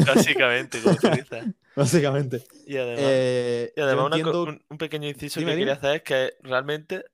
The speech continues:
Speaker 1: dentro, primero, lo, antes de todo, quería decir a las personas que me puedan escuchar que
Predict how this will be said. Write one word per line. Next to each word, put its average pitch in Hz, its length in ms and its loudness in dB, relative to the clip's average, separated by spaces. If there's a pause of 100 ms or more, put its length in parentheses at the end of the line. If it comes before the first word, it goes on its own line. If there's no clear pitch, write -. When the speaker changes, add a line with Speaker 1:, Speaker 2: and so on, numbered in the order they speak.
(380)
Speaker 1:
dentro, 131 500 -6
primero, 135 500 -4
lo, 139 160 -8
antes 127 300 -6
de 139 100 -4
todo, 143 260 -8
quería 123 200 -8
decir 127 200 -8
a 120 40 -6
las 120 100 -12
personas 127 340 -12
que 139 100 -10
me 131 100 -8
puedan 131 200 -4
escuchar 127 440 -10
que 113 300 -8